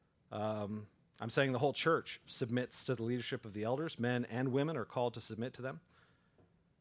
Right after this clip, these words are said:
And, uh, and that means in the church we need strong, independent men and women,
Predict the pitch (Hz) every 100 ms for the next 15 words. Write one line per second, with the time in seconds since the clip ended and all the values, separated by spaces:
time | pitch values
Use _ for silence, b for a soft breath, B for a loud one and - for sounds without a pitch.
0 | _ - 110 113 117 120 123 127 131 131
1 | 123 143 127 123 - 165 165 127 123 123
2 | 117 110 - 120 127 170 196 131 127 123
3 | 139 151 202 - _ _ _ _ _ _
4 | _ - 113 127 135 143 131 135 139 113